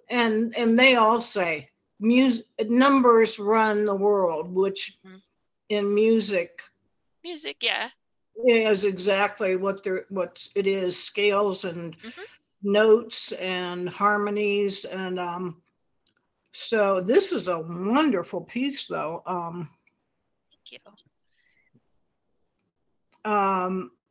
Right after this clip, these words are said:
Speaker 1: yeah. Um, I don't know <laughs> what else to profound, profound to say. I actually chose to go into qualitative research
Speaker 2: Mm-hmm.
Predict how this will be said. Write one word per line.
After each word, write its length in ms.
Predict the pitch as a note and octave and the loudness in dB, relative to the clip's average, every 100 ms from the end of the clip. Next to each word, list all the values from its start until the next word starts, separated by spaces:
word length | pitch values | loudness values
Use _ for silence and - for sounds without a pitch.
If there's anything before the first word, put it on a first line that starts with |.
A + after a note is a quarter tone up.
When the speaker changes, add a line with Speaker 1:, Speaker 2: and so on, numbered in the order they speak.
| _ _ | _ _
Speaker 1:
yeah. 460 | A3+ A3 F#3+ E3+ D#3 - _ _ _ _ _ - | 0 0 0 -4 -10 -14 _ _ _ _ _ -8
Um, 540 | G3 F#3+ F#3 F#3 F3+ - | -6 -6 -6 -8 -10 -2
I 160 | G#3 A#3+ | 0 2
don't 160 | B3 | 2
know 100 | A3+ | 4
<laughs> 140 | A3+ C4+ | 6 6
what 120 | A#3 | 6
else 280 | A#3+ A3 G#3+ - | 6 2 -2 -8
to 80 | G#3+ | -10
profound, 680 | - - B3 A#3 A#3 A3 - G#3+ - | -10 0 2 4 2 -2 -8 -20 -8
profound 640 | - G#3+ B3+ B3 B3+ A#3 | -6 0 2 4 4 2
to 60 | G#3 | 0
say. 300 | - B3 - - - - | 2 0 -2 -8 -16 4
I 560 | A#3 C#4+ D#4+ E4 D#4+ C4 | 8 8 8 4 0 2
actually 640 | C4 C4 - - C4 B3+ | 2 2 -2 -4 0 -2
chose 540 | A#3+ - A#3+ A#3+ A#3 A3+ | -2 -2 2 2 2 -2
to 120 | A#3 | -2
go 320 | G3+ A3+ A3+ | 0 4 4
into 420 | - A3 G#3 - F#3+ | 2 0 0 -4 -10
qualitative 1200 | - - A3+ A3 G#3 G3+ B3 C4+ E4 D#4 G#3 F3+ | -8 -2 2 2 0 -2 -2 0 0 0 -2 -4
research 920 | F#3 F#3+ F#3 - F3+ F3+ F#3 - - _ _ _ A3 | -4 -4 -2 -2 -2 -4 -6 -8 -12 _ _ _ -20
Speaker 2:
Mm-hmm. 300 | A3+ F4 | -18 -10